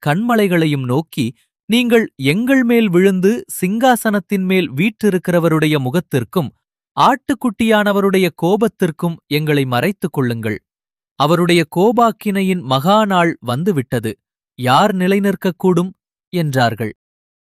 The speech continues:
தேவனின் விசுவாச பிள்ளைகளை சற்று நேரத்திற்கு முன் துன்புறுத்தியவர்கள் அவர்கள் மீது தங்கிய தேவ மகிமையை இப்பொழுது கண்டார்கள். அவர்கள் மகிமை அடைந்ததை கண்டார்கள்.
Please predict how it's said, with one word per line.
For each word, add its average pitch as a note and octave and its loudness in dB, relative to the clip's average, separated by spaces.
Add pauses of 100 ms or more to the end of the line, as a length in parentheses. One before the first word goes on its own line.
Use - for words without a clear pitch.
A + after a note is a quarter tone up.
(640)
தேவனின் A#3+ 2
விசுவாச G#3+ 0
பிள்ளைகளை C#3+ 0 (240)
சற்று F3 0
நேரத்திற்கு A3+ 2
முன் F#3+ -4 (100)
துன்புறுத்தியவர்கள் D#3+ 0 (560)
அவர்கள் B3+ 2
மீது A#3+ -2
தங்கிய G3 2
தேவ A3+ 2
மகிமையை D#3 0 (140)
இப்பொழுது C#3+ -2
கண்டார்கள். A#2 -2 (500)
அவர்கள் D#3+ 2
மகிமை G3+ 0
அடைந்ததை C#3 0
கண்டார்கள். A2+ -2